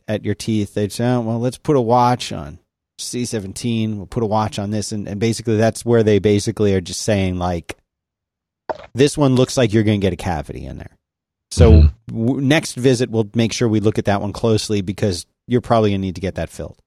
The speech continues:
Speaker 1: And progressively, each time I would come back, and some of the watches would convert to cavities, and other ones that weren't yet watches would now be watches. And that was a very regular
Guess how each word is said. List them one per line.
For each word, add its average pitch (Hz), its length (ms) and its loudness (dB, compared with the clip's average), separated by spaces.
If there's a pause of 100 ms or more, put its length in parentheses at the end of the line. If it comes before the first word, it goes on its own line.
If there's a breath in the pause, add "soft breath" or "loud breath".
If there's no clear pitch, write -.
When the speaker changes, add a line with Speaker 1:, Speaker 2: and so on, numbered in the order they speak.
(880)
Speaker 1:
And 135 380 2
progressively, 131 680 0
each 127 360 -2
time 120 560 0 (200)
I 110 80 0
would 110 140 -2
come 123 200 -2
back, 139 400 2
and 113 240 -4
some 135 240 0
of 143 80 4
the 139 60 2
watches 110 580 0
would 101 200 -2
convert 101 400 -2
to - 80 -10
cavities, 87 680 -8 (600)
and 113 400 0 (340)
other 127 220 6
ones 120 300 2
that 113 140 0
weren't 117 300 0
yet 117 160 -2
watches 117 540 -2
would 110 140 -4
now 101 140 -4
be 107 160 -2
watches. 92 600 -6
And 113 80 -8
that 117 100 -4
was 123 140 -2
a 120 60 0
very 120 220 4
regular 110 560 2